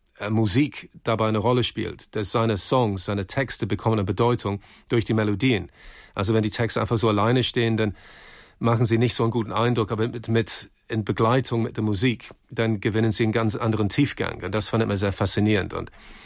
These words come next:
er sagt, dass seine Vorbilder waren auch Bands wie R E M und Modest Mouse, die dann auch sehr wichtige Texte hatten, wichtige in Anführungszeichen, also Songs, die wirklich so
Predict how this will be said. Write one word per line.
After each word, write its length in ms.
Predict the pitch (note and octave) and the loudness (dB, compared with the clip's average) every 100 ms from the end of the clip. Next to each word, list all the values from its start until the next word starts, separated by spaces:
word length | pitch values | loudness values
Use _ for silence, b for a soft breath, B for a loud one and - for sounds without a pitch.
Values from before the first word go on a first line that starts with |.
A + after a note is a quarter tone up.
| B B B B | B B B B
er 140 | G#2 | 0
sagt, 340 | F#2 A2 G#2 A#2 | 4 2 2 0
dass 140 | G2+ | 0
seine 180 | A2 G2+ | 0 2
Vorbilder 540 | - C3 A#2+ G#2 G#2+ | 2 2 2 -2 0
waren 260 | G#2+ G#2+ G#2+ | 0 0 -4
auch 160 | G2 | -8
Bands 260 | F#2 G#2+ G#2 | -4 -4 -4
wie 40 | - | -4
R 200 | G#2+ G2+ | -2 0
E 60 | G2+ | 0
M 160 | G#2+ | -2
und 240 | G2+ G#2 A2+ | -2 -4 -2
Modest 340 | A2 G2+ - | 0 0 0
Mouse, 320 | G#2+ G#2 F#2+ | 0 2 0
die 140 | - G2+ | -2 0
dann 260 | G#2 G#2 G#2 | 0 0 -2
auch 180 | G2 - - B B B | -6 -6 -18 B B B
sehr 300 | - A2 G2+ | -2 0 0
wichtige 540 | - G2+ A#2 - A2+ G#2 | -4 0 0 2 0 0
Texte 440 | - A#2+ - G#2 | -2 -4 -2 -2
hatten, 240 | F#2+ F#2 F#2 | -2 -2 -2
wichtige 260 | G2+ G#2+ | 0 0
in 60 | G2+ | 0
Anführungszeichen, 800 | G2+ G2 G#2 G2 - F#2 F#2 G2 | 0 0 -2 -2 -2 -4 -4 -6
also 220 | F2+ F#2+ F#2 | -6 -4 -2
Songs, 340 | A2 G2+ F#2+ | 0 0 0
die 100 | F#2+ | 0
wirklich 300 | G2+ - F#2+ | 0 0 0
so 180 | G2+ | 0